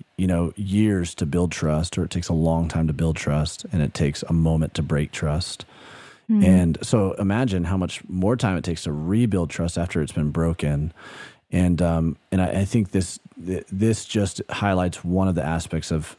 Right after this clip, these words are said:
Speaker 1: of healing, particularly in the context of betrayal, that, that it requires hard work. It requires a lot of hard work and, um, a lot of long suffering <laughs> in the process
Speaker 2: Yeah.
Speaker 1: of doing that.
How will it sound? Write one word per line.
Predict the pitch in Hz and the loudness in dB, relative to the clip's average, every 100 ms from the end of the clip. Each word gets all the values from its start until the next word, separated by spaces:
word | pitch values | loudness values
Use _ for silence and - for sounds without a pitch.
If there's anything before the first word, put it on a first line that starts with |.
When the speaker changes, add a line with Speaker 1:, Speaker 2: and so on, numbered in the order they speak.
| - | -2
Speaker 1:
of | 80 73 - | -2 -2 -10
healing, | - - 92 90 78 78 87 - _ _ - | -14 -2 0 2 2 2 0 -4 _ _ 0
particularly | 151 180 139 107 | 2 4 2 0
in | |
the | 98 | -2
context | 95 87 82 - | -2 -4 -4 -8
of | 71 | -10
betrayal, | - - 98 85 80 | -8 -2 0 0 -2
that, | 78 80 - - _ - | -4 -6 -8 -20 _ -8
that | 78 - - - | -8 -6 -16 -16
it | - - | -14 -10
requires | 87 - 85 87 | -8 -2 -2 -2
hard | - 85 82 | -2 -2 0
work. | 98 85 | -2 -2
It | - | -8
requires | 76 92 85 | -6 -2 0
a | |
lot | 87 82 | 0 0
of | 82 | 0
hard | 78 78 | 0 -2
work | 78 78 71 - - - - - - | -2 -4 -4 -10 -16 -16 -16 -18 -12
and, | - 87 85 80 | -2 2 2 2
um, | 87 85 82 - - - _ - | 2 2 0 -2 -8 -20 _ -4
a | 87 | 0
lot | 87 95 | 2 0
of | 92 | 0
long | 90 87 | 0 0
suffering | - 90 82 78 80 82 - - | -2 -4 -4 -4 -2 -2 -4 -6
<laughs> | 151 | -4
in | - 92 | 0 0
the | |
process | 82 98 92 - 95 | 0 2 2 2 2
Speaker 2:
Yeah. | |
Speaker 1:
of | 80 | 0
doing | 104 101 | 2 2
that. | 85 78 | 0 -2